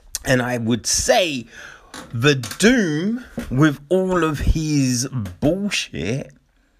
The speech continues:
all of his bullshit, it makes you think.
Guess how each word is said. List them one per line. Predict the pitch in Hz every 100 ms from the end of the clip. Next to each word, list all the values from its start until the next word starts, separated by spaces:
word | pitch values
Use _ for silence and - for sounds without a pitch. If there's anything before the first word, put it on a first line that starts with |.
| _ _ _ _
all | 156 208 208
of | 185
his | 196
bullshit, | 147 202 220 202 - 180 185 180 - _ _ _ _ _ _ _ _
it | - 180 156
makes | 156 160 190 185 - - 143
you | 151 156 147
think. | - - 175 180 123 92 - - -